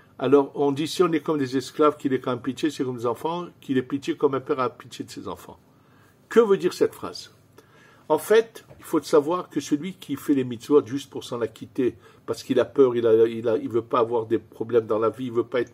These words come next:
puni après sa, après sa mort, bref, ça c'est comme un, un serviteur. Et il y en a qui font les choses par amour pour Akadosh Baruch Hu,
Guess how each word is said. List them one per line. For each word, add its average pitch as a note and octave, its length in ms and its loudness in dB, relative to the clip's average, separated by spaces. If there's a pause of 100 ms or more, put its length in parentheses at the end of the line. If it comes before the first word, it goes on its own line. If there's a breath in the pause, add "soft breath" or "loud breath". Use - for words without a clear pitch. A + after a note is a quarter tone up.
puni A#2+ 260 -6
après A2+ 260 -4
sa, - 180 -10 (280 loud breath)
après A#2+ 260 2
sa C3 200 0
mort, C3 200 0
bref, C#3 220 2 (480 loud breath)
ça A3+ 200 2
c'est E3+ 180 0
comme F3 200 0
un, D#3+ 200 2
un D#3 80 -8
serviteur. A#2 720 -2 (1400 soft breath)
Et C#3+ 100 4
il F3+ 40 6
y G3 40 6
en G3 100 2
a G3 160 0
qui E3+ 240 -12
font F3+ 200 -8
les D#3 140 0
choses D#3+ 320 -4
par B2 320 0
amour C3 380 -2
pour A#2+ 200 -4
Akadosh A2+ 440 -4
Baruch A2 400 -8
Hu, C#3+ 160 -8